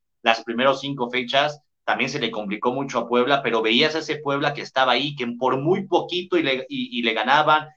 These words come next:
que competía, competía, competía, y de repente un descuido y le anotaban, pero veías a un Puebla que pintaba para que mejorara o que se asentaran un poco más los jugadores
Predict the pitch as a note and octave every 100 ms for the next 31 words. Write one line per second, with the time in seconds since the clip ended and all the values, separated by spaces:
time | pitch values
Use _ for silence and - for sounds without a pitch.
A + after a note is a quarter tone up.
0 | _ - A#2 B2 A#2+ A#2+ D#3 E3 C3 A#2+
1 | A#2 C3+ D#3+ - A#2 A#2 D3 E3 C3+ A#2
2 | A2+ C#3+ D3 C#3+ C#3 C#3+ C3 - C#3 C#3+
3 | D3 C#3 C#3 - _ - A#2 A2 A#2 A#2
4 | A#2 C#3+ D3+ D3+ D3+ D3+ - _ B2 B2
5 | C3 D3 E3+ E3 D#3+ D3+ D#3+ D#3+ D#3+ -
6 | B2+ B2 - - B2 A#2+ D#3 D#3+ C#3+ B2+
7 | A#2 G#2+ A#2 A2 G#2+ A#2+ C#3+ D#3 - B2+
8 | B2 A#3 A2 A#2+ A#2 D3+ D#3+ D3+ D3 D3+
9 | C#3+ C#3 C#3+ - A#2 A2+ B2+ C#3 E3+